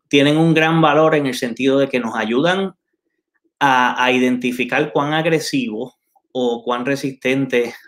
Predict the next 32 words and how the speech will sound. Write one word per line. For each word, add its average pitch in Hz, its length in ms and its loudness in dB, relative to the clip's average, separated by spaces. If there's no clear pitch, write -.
a 110 300 -4
tratamiento 117 600 -4
puede 113 260 -2
ser 120 180 -2
ese 131 200 -2
cáncer. 127 480 -2
Por 156 220 6
otro 151 300 4
lado, 190 440 4
también 185 760 -2
nos 143 320 -4
ayudan 139 540 -2
a, 127 360 -2
a 131 240 -6
saber, 127 480 0
o, 180 120 0
o 110 140 -2
sea, 123 220 -2
nos 117 140 -8
ayudan 113 320 -4
a 151 80 -4
identificar 170 640 0
posibles 139 460 -2
terapias 170 560 2
que, 113 380 -2
que 123 100 -4
actúan 175 500 -2
en 131 140 -4
contra 208 460 -2
de 139 100 2
ciertas 131 400 -2
mutaciones 160 720 -2